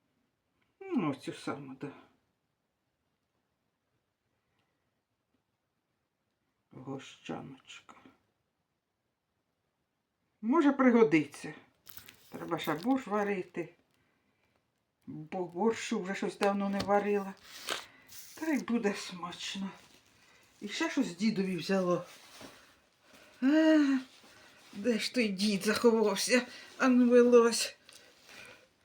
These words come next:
Ага. О, а це ще й дідові взяла. Любиму коробочку його з медом. О, поки є такий хороший мед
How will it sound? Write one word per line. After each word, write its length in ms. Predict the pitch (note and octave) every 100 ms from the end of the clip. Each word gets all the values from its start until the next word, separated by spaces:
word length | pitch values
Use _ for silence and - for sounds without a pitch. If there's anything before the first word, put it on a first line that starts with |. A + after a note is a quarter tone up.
| _ _ _ _ _ A3
Ага. 480 | G#3+ F3 A3+ A#3 A#3 _ _ _ _ _ _ _
О, 120 | A3+ A3+ - - - - - - _ _ _ -
а 140 | A3
це 200 | A3 C#4
ще 140 | C4 A3
й 40 |
дідові 440 | E3 E3+ E3+ E3+
взяла. 480 | D#3+ F3+ F3+ E3+ D#3+ - _ _ _ _ _ _ -
Любиму 640 | F3+ F3+ G#3 C#4+ C4 A3
коробочку 640 | A3 G#3 A#3+ G3+ G3+ - G3
його 320 | F#3+ F3+ F#3
з 80 | D#3+
медом. 540 | F3 E3+ D#3 E3+ D#3 - - _ _ _ - - _ _ - - _ - E3+
О, 140 | F#3 - - -
поки 440 | D#3+ - F#3+ F3
є 80 | F3
такий 320 | E3+ D#3+ F3
хороший 520 | D3+ E3+ E3 D#3+ E3+ F3
мед 360 | B3+ C4 -